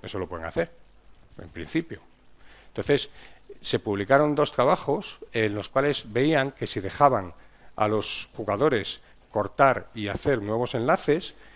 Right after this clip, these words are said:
sí que observaban cooperación. Entonces, eh, de hecho, esta es una foto de uno de esos trabajos. Aquí lo que les pasaba es lo siguiente. Tenían una primera fase con un dilema del prisionero igual,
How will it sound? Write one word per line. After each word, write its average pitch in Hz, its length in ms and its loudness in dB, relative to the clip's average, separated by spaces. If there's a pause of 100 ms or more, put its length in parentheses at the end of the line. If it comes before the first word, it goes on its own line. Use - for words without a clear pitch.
sí - 240 -2
que 143 120 -2
observaban 101 440 -2
cooperación. - 480 -12 (1400)
Entonces, 107 580 -4
eh, 92 500 -4
de 107 80 -4
hecho, 120 200 -4
esta - 180 -4
es - 220 -6
una 107 260 -2
foto - 300 -4
de 101 80 -2
uno 101 100 -4
de 101 80 -4
esos 95 220 -8
trabajos. 160 520 0 (580)
Aquí - 220 -4
lo 170 140 2
que 165 60 0
les 147 160 0
pasaba 165 360 2
es 135 60 0
lo 123 100 -2
siguiente. 92 460 -6
Tenían 117 400 0
una 127 180 0
primera 127 300 0
fase - 380 -2 (180)
con 101 140 -8
un 113 100 -2
dilema 113 300 -2
del 101 160 -2
prisionero 95 480 -6
igual, 143 320 0